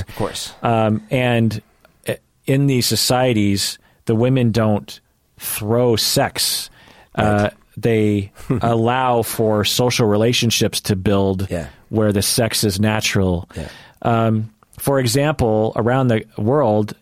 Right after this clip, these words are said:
Speaker 2: there is a Mosuo culture in southern China. Men and women are allowed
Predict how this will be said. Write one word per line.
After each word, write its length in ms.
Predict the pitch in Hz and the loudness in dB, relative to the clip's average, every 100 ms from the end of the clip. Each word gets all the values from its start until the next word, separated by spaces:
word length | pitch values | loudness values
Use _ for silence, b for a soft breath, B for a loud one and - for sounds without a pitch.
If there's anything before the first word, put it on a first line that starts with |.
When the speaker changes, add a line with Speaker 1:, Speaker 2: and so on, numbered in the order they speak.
| _ | _
Speaker 2:
there 300 | - 113 110 | -2 0 2
is 280 | 110 110 104 | 0 0 0
a 260 | 107 104 - | 0 0 -2
Mosuo 500 | 110 110 - 160 127 | -2 -2 2 2 2
culture 400 | - 117 - 113 | 2 0 0 0
in 80 | 104 | 0
southern 300 | - 117 104 | 0 0 0
China. 480 | - 127 120 98 107 - B B B B B B B | 0 0 2 0 -2 -8 B B B B B B B
Men 180 | 120 135 | 0 2
and 140 | 127 | 2
women 240 | 131 131 | 2 2
are 120 | 113 110 | 2 2
allowed 500 | 110 110 113 107 | 2 2 2 0